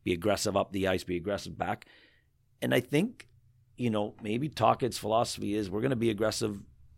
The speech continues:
when we have to be all the time instead of being very passive in, in certain situations, letting your skill guys kind of be on the perimeter and do some things that some of those high-end guys can't. Well,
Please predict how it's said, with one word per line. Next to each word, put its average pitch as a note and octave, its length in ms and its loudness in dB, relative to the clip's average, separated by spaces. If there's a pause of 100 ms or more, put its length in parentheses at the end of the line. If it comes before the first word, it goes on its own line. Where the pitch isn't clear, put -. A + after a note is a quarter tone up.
when G2+ 420 -4
we G#2 120 2
have G#2+ 240 0
to G#2+ 80 -4
be F2+ 260 -8
all G#2 160 0
the G2+ 80 0
time G#2+ 360 -2
instead F#2+ 220 -2
of F2+ 120 -2
being G2+ 260 2 (640)
very G2 240 2
passive F#2+ 500 -2
in, F2+ 120 -6
in G2 120 -6
certain G2 240 -2
situations, F#2 520 -4
letting G2 180 -2
your F#2 100 -4
skill - 360 -2
guys F2+ 400 -6 (300)
kind G2+ 180 -2
of E2+ 80 -4
be G2 120 2
on F#2+ 160 0
the F#2+ 80 -6
perimeter F#2 460 -4
and E2 160 -6
do F#2 100 -4
some F2+ 220 -4
things F2+ 300 -8
that F2 200 -6 (400)
some C#3 180 -2
of A2+ 80 0
those G#2+ 160 0
high-end G2+ 400 -2
guys F2+ 320 -6
can't. - 300 -8 (100)
Well, G2 340 0